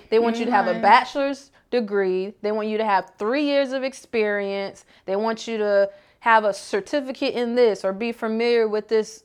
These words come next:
Speaker 1: Adobe whatever, and it pays, like,
Speaker 2: Twenty
Speaker 1: twelve,
Speaker 2: grand.
Speaker 1: twelve dollars an hour. And it's,
Speaker 2: Who
Speaker 1: like, a lot of jobs like that.
Speaker 2: Who doing all of this for twenty grand a year?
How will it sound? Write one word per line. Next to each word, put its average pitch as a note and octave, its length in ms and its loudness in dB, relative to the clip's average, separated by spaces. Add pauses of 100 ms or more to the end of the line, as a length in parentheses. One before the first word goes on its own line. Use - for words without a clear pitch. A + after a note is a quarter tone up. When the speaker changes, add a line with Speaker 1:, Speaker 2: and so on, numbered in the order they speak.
(120)
Speaker 1:
Adobe A3 520 2
whatever, G#3+ 680 2 (260)
and A3 160 -2
it G#3 80 -6
pays, A3+ 320 -2
like, F#3+ 500 0
Speaker 2:
Twenty A3 320 -10
Speaker 1:
twelve, A#3+ 580 6
Speaker 2:
grand. - 100 -18 (180)
Speaker 1:
twelve B3+ 380 2
dollars A3 400 6
an G3 180 -4
hour. F#3 560 -4
And G#3 100 -4
it's, C4+ 100 0
Speaker 2:
Who F#4 40 -2
Speaker 1:
like, C4+ 160 0
a G#3+ 60 4
lot G3+ 340 4
of G3+ 80 -4
jobs F#3+ 640 0
like F#3 380 2
that. D3 360 -4
Speaker 2:
Who E4 160 -4
doing C4+ 240 -6
all A3+ 180 -6
of G#3 80 -8
this G3+ 200 -8
for - 140 -12
twenty A#3 380 -8
grand A3 520 -6
a G3+ 80 -6
year? G#3+ 580 -6